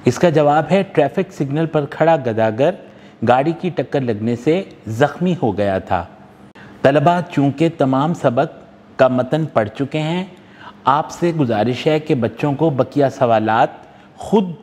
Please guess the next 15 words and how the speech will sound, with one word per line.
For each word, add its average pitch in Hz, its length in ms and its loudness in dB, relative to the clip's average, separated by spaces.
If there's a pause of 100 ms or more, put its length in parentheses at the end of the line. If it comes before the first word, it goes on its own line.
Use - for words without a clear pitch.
करने 131 280 0
के 135 180 -4
लिए 127 240 -2
पूछें 147 560 -4
और 127 320 2
उनसे 123 400 -2
कहें 139 340 -4
कि 151 140 -2
वो 127 160 2
मतन 120 340 0
से 131 180 -2
इसका 131 420 0 (400)
जवाब 117 380 2
तलाश 92 340 -4
करें। 82 280 -6